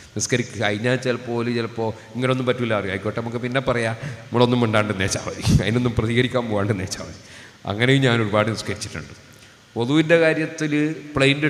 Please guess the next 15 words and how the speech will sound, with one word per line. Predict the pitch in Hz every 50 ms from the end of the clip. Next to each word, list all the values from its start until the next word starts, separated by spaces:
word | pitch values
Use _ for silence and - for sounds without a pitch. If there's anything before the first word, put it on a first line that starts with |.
| 131
ടിക്കറ്റ് | 147 135 - - 151 117 143 147
എടുക്കുമ്പോൾ, | 135 - - 135 127 135 127
ഞാൻ | 113 113 110 120 135 147
അധികവും | 139 135 147 156 170 185 185 185 160
പ്ലെയിനിൻ്റെ | 175 160 156 151 151 151 135 143
ടിക്കറ്റ് | - 139 131 117
എടുക്കുമ്പോൾ | 135 123 117 - 123 120 120 117 117 113 - - - - - - - - - - - - _ _ - -
ന-, | 113 120 120 - 113 120 117
ഈ | 117 120 120
നിസ്കാരം | 110 110 117 120 131 127 127 127 123 117 -
കുടുങ്ങാത്ത | 113 110 113 107 117 117 120 117 113 113
നിലക്കുള്ള | 110 107 104 - - 113 110 107 107
ടിക്കറ്റാണ് | 107 117 107 101 - - 104 - 104 98
എടുക്കുക. | 92 85 90 - - - - - - - - - -
അതിൽ | 104 107 117